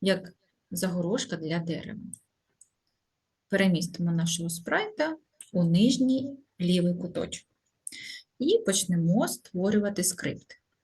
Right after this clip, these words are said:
Отже, починаємо ми з події, коли прапорець натиснуто. Далі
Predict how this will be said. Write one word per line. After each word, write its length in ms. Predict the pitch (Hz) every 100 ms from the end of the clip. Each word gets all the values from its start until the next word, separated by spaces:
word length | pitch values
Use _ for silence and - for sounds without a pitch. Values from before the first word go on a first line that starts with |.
| - - - - -
Отже, 280 | 196 170 165
починаємо 720 | 170 170 180 240 320 269 175
ми 360 | 165 196 262 - - - - - _ _ _ _ -
з 100 | -
події, 540 | - 220 196 175 160 165 - - - - - _
коли 540 | - 180 180 247 427 -
прапорець 720 | 180 175 170 170 190 214 -
натиснуто. 760 | 180 185 185 185 - 170 170 - - _ - - - -
Далі 560 | 180 180 160 165 269